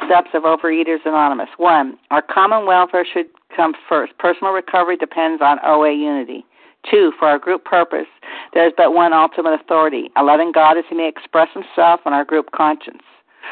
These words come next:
Our leaders are but trusted servants. They do not govern. Three, the only requirement for O A membership is the desire to stop eating compulsively. Four, each group should be autonomous except in matters affecting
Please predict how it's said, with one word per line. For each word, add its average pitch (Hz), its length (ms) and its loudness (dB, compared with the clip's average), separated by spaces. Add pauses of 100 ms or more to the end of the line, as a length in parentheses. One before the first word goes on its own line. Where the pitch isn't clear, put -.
(160)
Our 160 200 2
leaders 175 240 4
are - 40 -12
but - 200 -4
trusted - 340 -2 (140)
servants. 165 380 -2
They 135 80 -4
do 143 140 -6
not 127 180 -2
govern. 135 400 -2 (680)
Three, 175 320 2
the 147 140 -2
only 151 160 2
requirement 170 480 0
for - 160 -2
O 160 160 4
A 160 80 0
membership 165 520 -2
is 151 100 -4
the 143 280 -8
desire 156 380 2
to 151 80 -6 (100)
stop 151 300 0
eating 156 260 -4
compulsively. - 720 -4 (540)
Four, 156 380 2
each 180 280 -4
group 170 300 -2
should 156 120 -8
be 151 140 0
autonomous 151 600 -2
except - 400 -4
in 147 120 -4
matters 147 340 0
affecting 147 440 -4